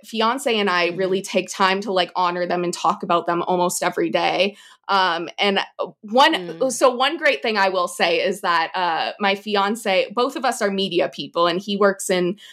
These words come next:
Speaker 1: uh, T V news. So he has those video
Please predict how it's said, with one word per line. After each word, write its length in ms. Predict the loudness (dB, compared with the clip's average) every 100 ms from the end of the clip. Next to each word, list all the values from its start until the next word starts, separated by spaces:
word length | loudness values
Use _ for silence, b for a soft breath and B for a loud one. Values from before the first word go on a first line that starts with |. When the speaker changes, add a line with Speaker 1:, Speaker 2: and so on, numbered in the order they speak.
| B
Speaker 1:
uh, 220 | 0 0 -2
T 200 | -4 -4
V 200 | -2 -2
news. 420 | 0 0 -2 2
So 140 | 2
he 220 | 2 -2 0
has 380 | 4 4 2 -6 B B
those 240 | 2 2 2
video 340 | 0 4 4